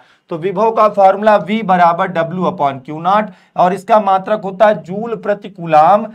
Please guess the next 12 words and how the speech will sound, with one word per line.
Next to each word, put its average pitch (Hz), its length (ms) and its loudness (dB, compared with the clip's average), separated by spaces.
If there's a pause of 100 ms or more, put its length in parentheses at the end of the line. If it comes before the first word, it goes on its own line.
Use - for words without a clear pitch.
(240)
या 196 300 4
बेटा 196 460 0
इसी 185 340 -8
को 185 180 -8
हम 170 220 -8
लोग 180 320 -10
वोल्ट 151 340 -8
कहते 127 420 -10
हैं। 120 320 -14
क्या 156 220 2
कहते 156 400 -8
हैं? 208 340 -4